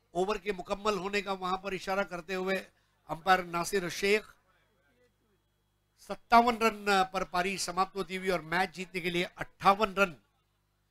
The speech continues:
अ, बनाने हैं, जबकि अगले मैच के टॉस के लिए हम तैयार हो रहे हैं। हमराज मृत्युंजय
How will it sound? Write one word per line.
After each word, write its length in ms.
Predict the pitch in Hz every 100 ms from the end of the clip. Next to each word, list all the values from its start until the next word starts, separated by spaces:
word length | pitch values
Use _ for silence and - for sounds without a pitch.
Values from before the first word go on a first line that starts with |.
| _ _
अ, 180 | 135 135 -
बनाने 300 | 151 180 185
हैं, 220 | 180 196
जबकि 420 | 165 165 - 175 - 170
अगले 280 | 170 240
मैच 260 | 214 196 196
के 100 | 196
टॉस 300 | - 185 185
के 100 | 196
लिए 120 | 190
हम 160 | 180 175
तैयार 280 | 175 175 180
हो 100 | 175
रहे 180 | 170
हैं। 140 | 151 - _ _ _ _ _ _ _ _ _ _ _ _ _ _ _ _ _ _ _
हमराज 420 | 156 185 202 196
मृत्युंजय 840 | 190 170 160 170 - 202 190 202